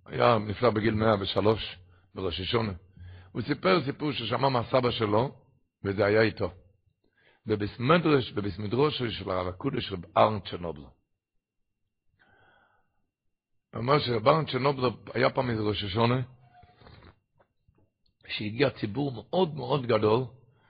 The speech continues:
והיו צריכים לפתוח גלריה. עשו חור גדול באמצע הגג, שכדי שהציבור יוכלו לעמוד גם על הגג, ועם כל זה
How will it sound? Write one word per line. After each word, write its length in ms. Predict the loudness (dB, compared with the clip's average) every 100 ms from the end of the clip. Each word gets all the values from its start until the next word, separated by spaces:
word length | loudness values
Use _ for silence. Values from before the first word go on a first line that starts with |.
| _ _ _ _ -14
והיו 840 | -2 2 2 0 -8 -8 -4 -4
צריכים 340 | -6 -8 -4 -4
לפתוח 340 | 0 0 2
גלריה. 420 | 4 6 6 4 -2 -14 _ _
עשו 280 | -14 -8 -6
חור 380 | 2 8 8 8
גדול 320 | 6 4 2 0
באמצע 360 | 0 0 -4 -4
הגג, 300 | -2 -2 -2 -8 _ _ _ _ _
שכדי 480 | -8 -6 -2 -2 2
שהציבור 720 | 2 2 0 -4 -2 2 2
יוכלו 240 | 4 4
לעמוד 280 | 4 2 2
גם 120 | 4
על 120 | 6
הגג, 300 | 6 8 8 6 -4 _ _ -8
ועם 480 | -8 -6 -6 -4 2
כל 260 | 4 6
זה 220 | 4 2